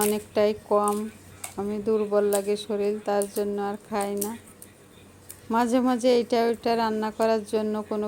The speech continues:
কিছু বানানো হলে, চটপটি এইটা ওইটা যখন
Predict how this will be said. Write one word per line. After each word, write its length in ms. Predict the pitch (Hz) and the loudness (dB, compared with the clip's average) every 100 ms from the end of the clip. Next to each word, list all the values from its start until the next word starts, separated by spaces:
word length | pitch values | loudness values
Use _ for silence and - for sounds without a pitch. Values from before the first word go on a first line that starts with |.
| 208 | -4
কিছু 200 | 214 233 214 | -4 -2 0
বানানো 400 | 214 208 202 208 214 208 | 0 0 0 -2 -2 -2
হলে, 280 | 208 208 214 - - - - - - - - - - - - - - - - - - - - - | 0 0 0 -6 -20 -10 -10 -8 -10 -12 -18 -20 -20 -20 -20 -20 -20 -20 -20 -16 -14 -16 -12 0
চটপটি 600 | 233 226 - 214 214 220 220 220 | 0 0 -2 -4 0 0 0 0
এইটা 240 | 226 214 220 214 | -2 -2 0 0
ওইটা 220 | 214 220 214 | -2 -2 -2
যখন 360 | 214 208 220 | -2 -2 -4